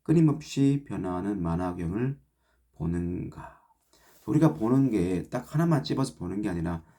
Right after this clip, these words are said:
사실 전체를 다 보죠. 하나의 장을 봅니다. 그 장 속에서 우리가 특히 이 뇌, 뇌의 그 무의식이, 우리의 뇌가,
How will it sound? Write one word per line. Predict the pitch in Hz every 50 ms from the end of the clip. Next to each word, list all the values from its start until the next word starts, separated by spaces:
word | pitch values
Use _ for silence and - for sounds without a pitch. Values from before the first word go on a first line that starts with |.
| _ _ _ _ _
사실 | - - 139 - -
전체를 | - 131 147 156 151 - 131 110 95 82 -
다 | 78 80 87 90
보죠. | - 92 90 - -
하나의 | - - - 123 123 107 95 -
장을 | - - 82 92 120 143 147 -
봅니다. | - 73 - - - - - _ _ _ _ _ _ _ _ _ _ _ _ _ _ _ _ _ _ _ _ _ _ _ _ _ _ _ _ _ _ _ _ -
그 | - 117
장 | 117 120 123 127 127
속에서 | - - 139 147 156 151 156 -
우리가 | - - 101 101 95 185 196 - - _ _ _
특히 | - - - _ - - 151
이 | 147 143 113 127 123 120 110 107 - -
뇌, | 101 92 98 104 110 113 - - - - -
뇌의 | 101 101 101 101 98 90 80
그 | 90 90
무의식이, | 85 76 87 104 120 131 127 - - 78 - 131 139 156 160 - - _ _ _ _ _ _ _ _ -
우리의 | - - 120 117 98
뇌가, | 90 85 82 101 120 143 143 - -